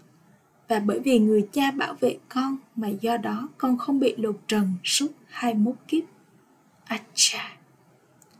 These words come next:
Gửi đến những người con ngọt ngào nhất. Dấu yêu đã thất lạc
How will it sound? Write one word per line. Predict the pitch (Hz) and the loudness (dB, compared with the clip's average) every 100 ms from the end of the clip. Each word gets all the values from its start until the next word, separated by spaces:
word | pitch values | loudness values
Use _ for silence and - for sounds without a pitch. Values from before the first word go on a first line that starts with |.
| _ _ _ _ _ _ _ | _ _ _ _ _ _ _
Gửi | 240 - | 2 4
đến | 220 220 254 | 0 -2 -2
những | 294 254 - | 0 0 0
người | 254 247 202 - | 4 6 6 2
con | - 262 262 247 | -2 0 4 4
ngọt | 208 - - | 2 -4 -4
ngào | 214 185 - | -2 -2 -6
nhất. | 320 - _ _ _ _ _ _ _ _ _ - | -16 -16 _ _ _ _ _ _ _ _ _ -2
Dấu | 226 226 247 - | 0 0 -4 -2
yêu | 269 254 254 - _ _ | 0 0 -4 -12 _ _
đã | 226 214 - | -2 -2 -4
thất | - 349 302 | -4 -2 0
lạc | 254 | -2